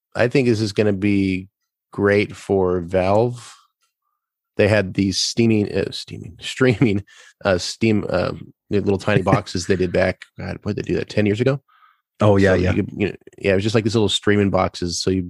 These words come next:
Speaker 1: you would put those in another room in your house, or if you had great internet and was able to, you know, access it from another area in the, you know, in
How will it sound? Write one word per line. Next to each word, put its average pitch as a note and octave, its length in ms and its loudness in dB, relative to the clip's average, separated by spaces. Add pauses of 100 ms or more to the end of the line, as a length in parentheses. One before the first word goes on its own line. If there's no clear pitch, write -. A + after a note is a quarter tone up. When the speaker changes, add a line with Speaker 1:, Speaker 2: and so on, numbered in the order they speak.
Speaker 1:
you G2+ 120 0
would F#2 120 -6
put G#2+ 180 -2
those G2 460 -2 (520)
in G#2 100 0
another G2+ 300 2
room A#2 300 4
in G#2+ 80 2
your G#2 100 2
house, G2 580 -2
or F#2 600 -2 (460)
if - 60 -8
you A2 80 4
had F#2 220 0
great G2+ 260 2
internet G2 380 2
and F2+ 160 -4
was F2+ 180 -6
able F2+ 220 0
to, E2+ 320 0 (500)
you F#2 80 0
know, E2+ 340 -4
access G2+ 420 0
it - 100 0
from F#2 200 0
another F2 440 0 (240)
area F#2+ 460 4
in F2 80 -2
the, F2 260 -2 (140)
you F#2+ 100 0
know, F2+ 160 -4
in F#2 80 -6